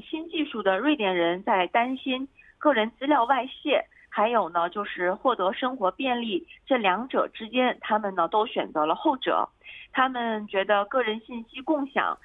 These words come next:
是透明社会的一个标志，这些年就积极参与使用微芯片的计划。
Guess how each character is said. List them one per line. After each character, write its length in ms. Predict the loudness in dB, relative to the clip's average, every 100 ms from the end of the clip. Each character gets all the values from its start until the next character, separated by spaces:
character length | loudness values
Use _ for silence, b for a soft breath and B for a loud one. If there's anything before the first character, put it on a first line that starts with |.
| b -18
是 360 | -8 -2 -2
透 220 | 0 0
明 180 | 0 -2
社 220 | -4 -2 0
会 160 | 0
的 120 | 0
一 100 | 0
个 100 | -2
标 280 | 0 2 0
志， 320 | -2 -6 -6 -6 _ B -8
这 120 | -4 0
些 160 | 0
年 300 | 0 0 -2
就 180 | -2 -4
积 220 | 0 -2
极 160 | 0 -4
参 320 | -4 -2 -2
与 120 | -4
使 220 | -6 -8 -2
用 220 | 0 2
微 160 | -2
芯 200 | -2 -8
片 200 | -4 -4
的 80 | -4
计 240 | -8 -6 -6
划。 300 | -2 -4